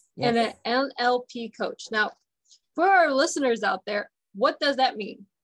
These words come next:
Speaker 2: <laughs> Well, first of all, hypnotherapy is actually using hypnosis in a therapeutic setting. So we're
Speaker 1: Okay.
Speaker 2: utilizing hypnosis, which is a form of trance.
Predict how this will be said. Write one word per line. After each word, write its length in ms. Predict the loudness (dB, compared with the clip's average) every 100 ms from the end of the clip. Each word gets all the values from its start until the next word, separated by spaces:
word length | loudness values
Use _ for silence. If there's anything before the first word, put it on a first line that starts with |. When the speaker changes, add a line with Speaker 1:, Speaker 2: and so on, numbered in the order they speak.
| _ _ _ -2
Speaker 2:
<laughs> 160 | 0 -2 _ _ _ -4 -4 -4 -14 2
Well, 240 | 2 2 -4 _ _
first 340 | 2 2 2
of 80 | 2
all, 240 | 4 4
hypnotherapy 1040 | 2 -2 -2 -6 -2 -2 -2 -4 -6 -6 -6
is 340 | -4 -4 -4 -10
actually 440 | -6 -6 -6 -2 -2
using 840 | 0 0 0 -2 -2 0 0 -2
hypnosis 840 | -8 -4 -2 0 -2 -4 -8 -10 -6
in 140 | -6
a 100 | -6 -4
therapeutic 680 | -4 -4 -6 -8 -10 -8 -12
setting. 500 | -12 -10 -10 -12 -14 -20 _ _ _ _ _ _ _
So 240 | -2 0
we're 140 | 2 2
Speaker 1:
Okay. 80 |
Speaker 2:
utilizing 760 | 2 2 2 2 0 -2 -4 -4
hypnosis, 920 | -4 -4 -2 0 0 -4 -6 -8 -8 -4
which 280 | -4 -2 -6
is 180 | -4
a 60 | -8
form 360 | -8 -4 -4 -6
of 140 | -12
trance. 720 | -14 -6 -4 -4 -8 -10 -12